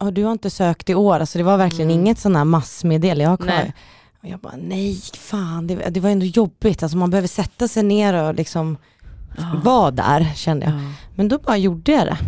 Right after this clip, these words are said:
Speaker 2: Mm.
Speaker 1: Och sen gick det ju väldigt, alltså, det var ju så slutet när jag
Speaker 2: Ja.
Speaker 1: fick det där. Och då
Speaker 2: Men jag
Speaker 1: fick jag
Speaker 2: tänker, liksom,
Speaker 1: då var jag så här,
Speaker 2: har du,
Speaker 1: "Gud."
Speaker 2: för när jag sökte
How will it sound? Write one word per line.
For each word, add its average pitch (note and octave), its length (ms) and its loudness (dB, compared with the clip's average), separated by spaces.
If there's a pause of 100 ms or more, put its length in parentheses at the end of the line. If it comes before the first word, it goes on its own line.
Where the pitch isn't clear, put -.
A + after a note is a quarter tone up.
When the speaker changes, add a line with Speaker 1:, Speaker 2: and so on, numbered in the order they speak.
Speaker 2:
Mm. D#3+ 160 -4
Speaker 1:
Och D3 60 -2
sen F#3+ 140 2
gick C4+ 200 0
det F3 80 0
ju D#3+ 60 2
väldigt, D3+ 320 0 (380)
alltså, E3 300 -4
det D#3+ 200 -2
var F3 100 4
ju F3 120 2
så D#3+ 140 -6
slutet - 760 -2
när D3 140 -6
jag D3+ 80 -2
Speaker 2:
Ja. D3+ 40 -2
Speaker 1:
fick D3+ 60 -2 (240)
det D#3 60 -8
där. D3 40 -14 (520)
Och E3 60 -12
då F3 60 -6
Speaker 2:
Men G#3+ 80 4
jag A#3+ 100 2
Speaker 1:
fick - 80 -4
jag C4+ 60 2
Speaker 2:
tänker, A#3 220 -2
liksom, F3 500 -8 (1000)
Speaker 1:
då E3+ 120 -10
var E3+ 60 -8
jag D3+ 80 -10
så - 60 -14
här, F3 40 -8
Speaker 2:
har G#3+ 80 -2
du, A#3 120 2
Speaker 1:
"Gud." G3 140 -2 (260)
Speaker 2:
för G3+ 80 -8
när A3 80 -4
jag A3 280 -6
sökte - 520 -12